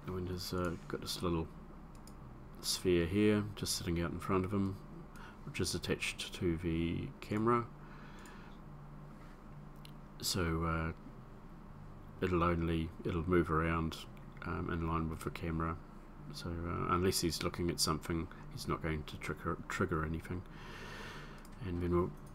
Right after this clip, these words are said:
have a quick look at the, uh, overlap here. Using a blueprint interface to get the information that we need and, uh, set up for relationships. Um, if you haven't used one before,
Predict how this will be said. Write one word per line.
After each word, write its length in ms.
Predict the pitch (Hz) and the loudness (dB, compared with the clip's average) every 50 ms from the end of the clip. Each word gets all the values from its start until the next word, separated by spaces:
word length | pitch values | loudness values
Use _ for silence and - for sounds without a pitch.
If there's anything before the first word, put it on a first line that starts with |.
| - 113 | -4 -4
have 100 | 98 95 | -2 -2
a 60 | - | 2
quick 260 | - 113 - - - | 4 4 4 4 2
look 140 | 110 - - | 2 2 2
at 120 | - - - | -2 0 0
the, 280 | 98 90 92 92 90 | 2 4 4 6 6
uh, 1800 | 90 90 87 90 90 85 78 - - - - - - - - - - - - - - - - - - - - - - - - - - - - | 4 4 4 4 4 2 0 -2 -8 -12 -12 -12 -10 -10 -12 -12 -12 -12 -14 -14 -14 -14 -14 -14 -14 -14 -14 -14 -12 -12 -12 -12 -10 -2 2
overlap 400 | 104 104 92 101 95 98 101 104 - - - - - - - - - | 4 4 4 4 4 4 4 2 0 -2 -8 -12 -12 -12 -12 -6 2
here. 240 | 120 120 127 131 123 - - - - - - - - - - - - - - - - - - - - - - - | 4 4 4 4 0 -4 -10 -12 -12 -12 -12 -10 -10 -10 -10 -12 -12 -12 -14 -14 -14 -12 -12 -10 -10 -8 -4 2
Using 400 | 127 107 101 95 - 92 90 87 | 4 6 6 6 6 6 6 6
a 160 | 87 87 82 | 6 6 4
blueprint 500 | - - 110 107 98 - 101 95 87 - | 6 6 4 4 6 6 4 4 6 6
interface 760 | 123 107 107 - 98 - 117 110 113 107 - - - - - - - - - | 4 4 4 2 2 4 4 4 6 4 4 2 2 0 -2 -6 -10 -10 -10
to 480 | - - 95 92 90 92 95 95 95 - - - - - - - - - - - - - - | -4 -2 0 0 2 2 0 0 -2 -2 -6 -8 -10 -10 -12 -12 -12 -10 -10 -10 -8 -8 0
get 200 | - 101 - - | 0 0 0 2
the 160 | - 95 92 | 2 4 4
information 560 | 92 90 87 - - 98 95 90 - - 92 | 4 4 2 2 2 2 2 2 2 2 2
that 160 | 87 92 - 95 | 0 0 0 0
we 100 | 98 90 | 0 0
need 360 | 90 95 104 107 107 104 - | 2 4 4 4 2 2 -2
and, 360 | - 110 95 90 90 90 87 | -2 2 2 2 2 2 2
uh, 160 | 92 87 90 | 2 4 4
set 220 | 90 - - 101 95 | 4 4 4 4 2
up 120 | 92 - | 0 -4
for 140 | - - 92 | -6 -4 -2
relationships. 840 | 90 90 87 92 98 101 - - - - - - - - - - - - - - - - - - - - - - - - - - - - - - - 92 | -2 0 0 0 0 0 0 0 0 2 2 0 0 0 -4 -6 -6 -6 -10 -12 -8 -6 -6 -6 -6 -8 -10 -10 -10 -10 -10 -10 -12 -12 -12 -10 -6 -4
Um, 400 | 90 87 87 87 90 95 101 69 | -2 -2 -2 -2 -2 -2 -2 -4
if 100 | - - | -2 2
you 60 | - | 2
haven't 220 | 98 92 92 85 - | 2 4 4 2 2
used 200 | 92 90 - - | 2 0 2 2
one 160 | 90 87 87 | 2 2 2
before, 520 | 90 90 - - 104 101 101 101 104 101 | 2 -2 0 4 6 6 6 6 4 0